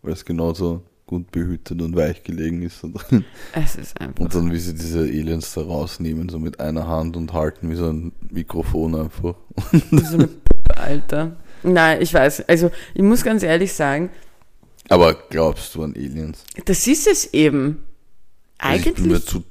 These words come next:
Speaker 1: tausend Prozent sicher, dass es Aliens gibt.
Speaker 2: Also ich denk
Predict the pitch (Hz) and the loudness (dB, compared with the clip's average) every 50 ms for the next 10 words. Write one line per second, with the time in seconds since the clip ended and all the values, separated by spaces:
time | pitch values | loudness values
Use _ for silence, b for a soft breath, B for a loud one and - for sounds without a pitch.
0 | - - - - - - 82 82 87 85 82 82 80 - - 82 80 - - 80 | -18 -20 -20 -18 -10 -4 0 2 2 2 2 -2 -6 -6 -6 -6 -6 -8 -12 -14
1 | 80 80 - - 78 - - 73 67 65 73 78 78 76 - - - - - - | -14 -14 -14 -16 -18 -14 -14 -14 -14 -14 -14 -16 -18 -20 -20 -20 -18 -18 -16 -18
2 | - - - - - - - 196 185 196 - - - - - 196 185 - - 190 | -18 -18 -18 -16 -8 -2 0 2 2 2 0 -4 -6 -6 -2 0 2 4 4 4
3 | 196 214 226 | 4 4 2